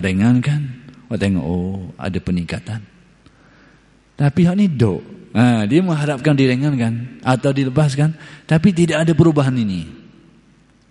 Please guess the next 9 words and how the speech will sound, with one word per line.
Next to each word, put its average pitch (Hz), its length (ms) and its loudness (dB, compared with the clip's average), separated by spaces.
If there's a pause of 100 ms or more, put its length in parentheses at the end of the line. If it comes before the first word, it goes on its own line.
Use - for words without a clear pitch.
(840)
Jadi, 117 160 2
yang 127 160 4
ini, 165 240 2
kata 135 240 -2
Al-Hasan, 143 640 0
tertipu. 90 480 -4 (4000)
Sebab 180 440 8 (840)
mereka 180 400 8
berkata 123 800 2